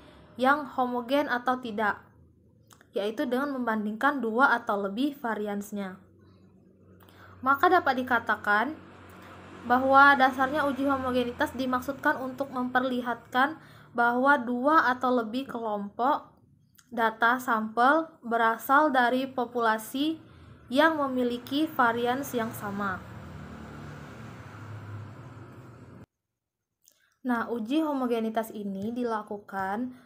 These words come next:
untuk mengetahui apakah data dalam variabel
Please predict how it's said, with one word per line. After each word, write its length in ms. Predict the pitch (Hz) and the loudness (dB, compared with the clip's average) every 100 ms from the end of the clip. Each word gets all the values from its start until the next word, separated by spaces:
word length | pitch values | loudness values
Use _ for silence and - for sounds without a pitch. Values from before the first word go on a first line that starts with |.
| _ _ _ | _ _ _
untuk 320 | 262 277 311 285 | -4 -2 -4 -4
mengetahui 720 | 285 277 262 247 226 220 226 | -4 -2 -2 -4 -4 -4 -2
apakah 480 | 226 226 226 - 254 | -4 -4 -6 -4 -4
data 600 | 240 214 214 247 277 320 320 | -2 -4 -2 0 2 0 -4
dalam 320 | 220 220 226 | -2 0 -2
variabel 640 | 220 220 220 220 220 220 | -4 -4 -2 -4 -6 -8